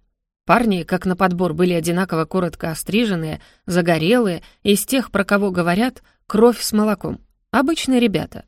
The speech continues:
У нас в городке таких каждый второй. Они смотрели на меня с некоторой опаской, и я не могла их винить.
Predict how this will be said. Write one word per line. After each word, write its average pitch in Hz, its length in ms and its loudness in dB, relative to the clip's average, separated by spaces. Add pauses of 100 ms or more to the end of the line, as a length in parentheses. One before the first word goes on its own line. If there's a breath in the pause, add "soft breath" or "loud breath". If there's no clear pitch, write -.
(100)
У 220 100 6
нас 233 240 6
в 170 100 -4
городке 202 440 0
таких 185 340 -4
каждый 214 380 0
второй. 214 440 -4 (300)
Они 175 240 2
смотрели 185 520 0
на 208 80 2
меня 180 360 0 (160 soft breath)
с - 120 -6
некоторой 180 480 0
опаской, - 500 -10 (180)
и 180 100 0
я 165 200 2
не 170 100 2
могла 196 320 2
их 202 160 -2
винить. 233 460 -2